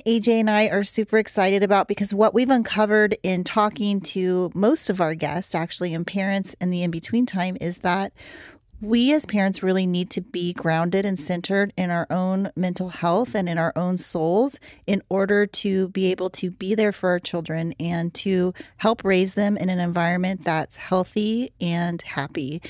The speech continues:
And so our next season is focused on that, on you, um, centering yourself in your own soul and your own spirit.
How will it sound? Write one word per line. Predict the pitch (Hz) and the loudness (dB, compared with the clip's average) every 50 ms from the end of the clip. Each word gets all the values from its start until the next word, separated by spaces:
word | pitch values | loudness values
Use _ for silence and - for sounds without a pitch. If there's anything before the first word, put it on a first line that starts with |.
| - - - | -20 -6 -2
And | 196 190 185 | -2 -2 2
so | - 214 202 | 2 2 4
our | 165 196 | 4 4
next | 196 202 202 233 254 - | 4 4 4 2 2 2
season | - - 226 214 220 196 | 0 0 2 2 2 0
is | 190 180 | 0 0
focused | - 190 185 - 196 - - | 2 0 0 0 -2 -4 -2
on | 185 180 180 | -2 0 2
that, | 175 175 233 339 - - - - - - - - - | 2 2 2 2 0 -4 -14 -18 -18 -18 -14 -4 0
on | 190 196 196 | 0 2 2
you, | 196 190 196 208 214 214 220 220 226 226 - - - | 0 0 2 2 4 6 6 6 4 2 0 -4 -6
um, | - 185 185 185 185 180 | -6 -4 -4 -4 -4 -6
centering | - - 240 233 226 - 254 240 233 | -2 0 2 2 2 2 2 2 2
yourself | 226 226 220 208 - 214 202 202 214 - - - - _ | 2 2 0 0 0 2 2 2 0 -2 -6 -16 -16 _
in | - 185 185 180 | -6 -4 -4 -2
your | 180 175 - - | -4 -4 -4 0
own | - 202 208 220 233 240 233 | 2 2 4 4 4 4 2
soul | - - - 185 170 180 190 | 0 0 -2 0 2 2 0
and | 190 185 180 | 0 -2 -2
your | 175 175 - - | -4 -4 0 2
own | 190 220 233 226 | 2 2 2 0
spirit. | - - - 208 175 175 175 180 220 - | -4 -4 -2 0 2 4 2 2 0 -2